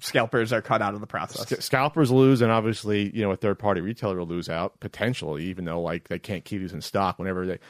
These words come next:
Speaker 2: whenever I see an alert, "Oh, they're back in stock on Best Buy," and it's like they're gone in, like, two minutes, three minutes.
Speaker 1: It's an
Speaker 2: You know?
Speaker 1: interesting, um, it's an interesting idea, and it, it reminds me a little bit of what, uh, Playdate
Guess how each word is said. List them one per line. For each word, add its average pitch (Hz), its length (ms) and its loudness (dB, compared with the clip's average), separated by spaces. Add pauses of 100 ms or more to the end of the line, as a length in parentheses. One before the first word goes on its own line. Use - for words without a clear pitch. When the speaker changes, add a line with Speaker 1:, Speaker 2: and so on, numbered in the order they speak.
Speaker 2:
whenever 131 180 6
I 120 40 6
see 123 180 0
an 110 60 2
alert, 127 240 4
"Oh, 180 140 6
they're 143 100 4
back 156 220 4
in 147 60 2
stock 151 320 4
on 123 80 4
Best 147 260 4
Buy," 95 180 2
and 87 60 -2
it's 87 120 -6
like 87 100 -6
they're 95 120 -4
gone 87 280 -2
in, 85 60 -10
like, 82 180 -10 (100)
two 95 160 -6
minutes, 76 400 -10
three 90 140 -8
minutes. 82 400 -12
Speaker 1:
It's 208 180 4
an 208 80 6
Speaker 2:
You 220 80 6
know? 208 60 0
Speaker 1:
interesting, 196 420 2
um, 127 420 4 (600)
it's - 80 -6
an 240 60 4
interesting 233 260 2
idea, 147 340 8
and 143 180 4
it, - 200 4
it 139 120 4
reminds 139 380 4
me 139 60 4
a 127 80 6
little 127 180 4
bit 123 120 6
of 117 140 2
what, 117 300 2
uh, 113 160 0
Playdate 131 540 2